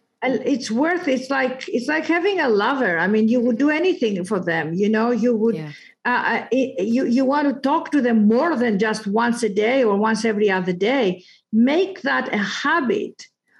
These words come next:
Speaker 1: of opening up to, you know, uh, you've heard all the, the yogis and all the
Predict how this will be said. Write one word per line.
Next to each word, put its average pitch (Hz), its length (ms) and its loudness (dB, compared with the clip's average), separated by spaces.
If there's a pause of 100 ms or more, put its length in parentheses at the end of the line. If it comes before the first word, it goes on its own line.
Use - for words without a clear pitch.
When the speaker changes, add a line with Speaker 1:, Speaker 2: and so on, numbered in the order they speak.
(180)
Speaker 1:
of 226 240 0
opening 277 580 2
up 220 360 -2 (100)
to, 240 320 0 (220)
you 269 240 -2
know, 277 480 0 (220)
uh, 214 340 0 (360)
you've 233 300 0
heard 302 300 0
all 269 340 2
the, 240 320 0
the 214 120 2
yogis 220 680 2
and 202 200 2
all 233 280 2
the 214 320 2